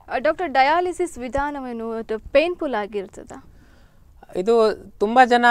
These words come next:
Speaker 2: ಎಣ್ಸ್ಕೊಳ್ತಾರೆ, ಇದು
Speaker 1: ಓಕೆ.
Speaker 2: ಡಯಾಲಿಸಿಸ್ ಅಂದ್ರೆ ಏನೋ ತುಂಬಾ ನೋವು ಉಂಟಾಗ್ತದೆ, ನಮ್ಗೆ ಕಷ್ಟ ಆಗ್ತದೆ ಅಂತ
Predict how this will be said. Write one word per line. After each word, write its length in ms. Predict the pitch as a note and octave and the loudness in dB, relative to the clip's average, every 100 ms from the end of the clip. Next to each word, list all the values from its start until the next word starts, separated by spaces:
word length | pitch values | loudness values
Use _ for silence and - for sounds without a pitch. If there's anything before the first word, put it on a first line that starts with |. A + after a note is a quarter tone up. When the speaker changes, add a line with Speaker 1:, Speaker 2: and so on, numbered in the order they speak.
| A#3 | 6
Speaker 2:
ಎಣ್ಸ್ಕೊಳ್ತಾರೆ, 760 | F#3+ G#3+ - A#3+ A#3 G#3+ G#3 G#3+ | 6 0 4 4 6 4 4 4
ಇದು 240 | G3+ G3 | 2 2
Speaker 1:
ಓಕೆ. 100 | F#3 | 2
Speaker 2:
ಡಯಾಲಿಸಿಸ್ 600 | D#3+ E3+ G#3 A3 A3 G#3 | 6 8 6 2 0 0
ಅಂದ್ರೆ 560 | G3+ G3 G3+ G3+ G3 E3 | 0 2 4 6 6 4
ಏನೋ 340 | F3 G3+ G3 | 2 4 4
ತುಂಬಾ 380 | F#3 F3 F#3 F#3+ | 2 -2 4 4
ನೋವು 300 | E3 F3 G3 | 6 2 2
ಉಂಟಾಗ್ತದೆ, 840 | F#3+ F3+ F3 E3 E3+ D#3+ D#3+ D#3+ - | 0 4 4 4 0 0 2 0 -2
ನಮ್ಗೆ 260 | D#3 E3 E3+ | -6 -2 2
ಕಷ್ಟ 300 | E3 E3 F3+ | 2 2 2
ಆಗ್ತದೆ 480 | E3 - D#3 D#3 D3+ | 2 0 -4 -2 -4
ಅಂತ 280 | E3 F3 | -6 2